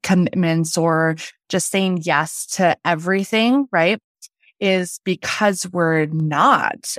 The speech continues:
like, allowing ourselves to really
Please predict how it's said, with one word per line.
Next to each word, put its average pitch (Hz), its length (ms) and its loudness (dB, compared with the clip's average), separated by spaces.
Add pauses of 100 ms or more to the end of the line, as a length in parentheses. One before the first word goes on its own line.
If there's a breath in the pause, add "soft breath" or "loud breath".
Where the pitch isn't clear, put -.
like, 180 260 -2
allowing 160 600 0
ourselves 160 540 -2
to 175 160 -2
really 165 500 -2